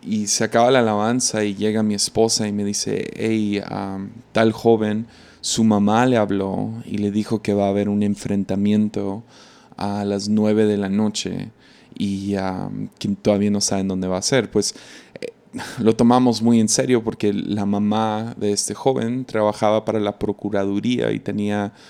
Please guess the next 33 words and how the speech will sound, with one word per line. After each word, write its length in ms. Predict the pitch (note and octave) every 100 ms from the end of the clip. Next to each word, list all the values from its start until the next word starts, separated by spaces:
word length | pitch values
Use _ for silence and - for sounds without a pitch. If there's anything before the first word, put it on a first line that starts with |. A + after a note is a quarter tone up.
| - -
sí, 220 | - E2
tenía, 540 | - G2+ G#2 G#2 G#2 F#2+ _ - _ _ _ _ _ _ _ _ _ -
tenía 220 | C3 C3+
algún 400 | C3 C3 C3+ C3
tipo 280 | B2 A#2+ A#2
de 140 | A2
conocimiento 720 | - G#2+ G#2 G#2 G#2+ G#2+ G#2
de 80 | G2+
lo 100 | G2+
que 80 | G2
estaba 260 | - G2
sucediendo 460 | F#2+ F#2+ G2+ G2 G2
en 80 | G2
la 60 |
ciudad. 420 | G2 G2+ F#2+ F#2
Entonces 300 | G2 G2+ G#2+
me 80 | G#2+
acuerdo 400 | G#2+ A2 A2+ A2
que 240 | G2+ G2 F#2+ - - - -
cancelamos 760 | A2+ G#2+ G#2+ G#2+ A2 A2+ G#2+
en 100 | G#2
ese 180 | G#2+ -
momento, 380 | A#2 G#2+ G#2 G2
después 320 | G2+ - G#2
de 40 | G#2+
la 120 | G#2+
alabanza, 640 | G2+ G2 G2 G#2 A2 G#2+ G#2+ - _ _ _ _ _ -
me 220 | A#2+ G#2+
subí, 400 | - A2 A2 A2+
tomé 280 | A2+ G#2 G#2
la 140 | G#2+
decisión, 540 | G#2 - - G#2 G#2 -
"Hey, 340 | G#2 G#2+ G2+